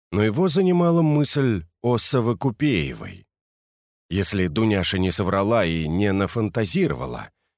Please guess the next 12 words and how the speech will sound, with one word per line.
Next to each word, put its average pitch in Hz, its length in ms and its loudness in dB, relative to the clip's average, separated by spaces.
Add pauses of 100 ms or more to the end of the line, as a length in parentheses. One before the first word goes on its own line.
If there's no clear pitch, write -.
и 98 80 -2
если 113 380 2
нынче 120 560 2
в 58 100 -14
доме 85 320 2
на 87 100 2
Покровке 90 800 -2 (140)
начиналась 117 640 0
апробация 101 880 0 (100)
или 113 240 2
пилотная 104 600 0
деятельность 90 760 -2